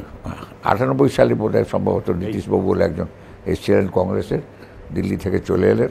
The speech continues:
বলে, "আমি এখানে দাঁড়াবো।" তো এইসবের আমার তীব্র প্রতিবাদ আছে।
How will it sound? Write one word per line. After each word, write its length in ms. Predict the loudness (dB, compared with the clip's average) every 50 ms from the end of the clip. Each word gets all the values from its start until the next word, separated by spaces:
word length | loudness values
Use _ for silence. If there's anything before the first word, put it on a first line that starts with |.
| -4 -4
বলে, 160 | -2 0 0
"আমি 120 | 0 0 0
এখানে 160 | -2 -2 -2
দাঁড়াবো।" 300 | -2 -2 -2 -2 -4 -6 -8 -14 -20 -20 -20 -20 -20 -20 -20 -20 -20 -20 -20 -14 -8 -6
তো 60 | -4
এইসবের 320 | 0 2 2 2 2 2 -2 -2 0
আমার 240 | 2 4 4 4 2 2 -2 -12 -18 -20 -20 -20 -14 -6 -4
তীব্র 280 | -2 0 4 4 4
প্রতিবাদ 500 | 4 4 2 0 2 4 6 6 6 4
আছে। 260 | 2 -2 -4 -6 -14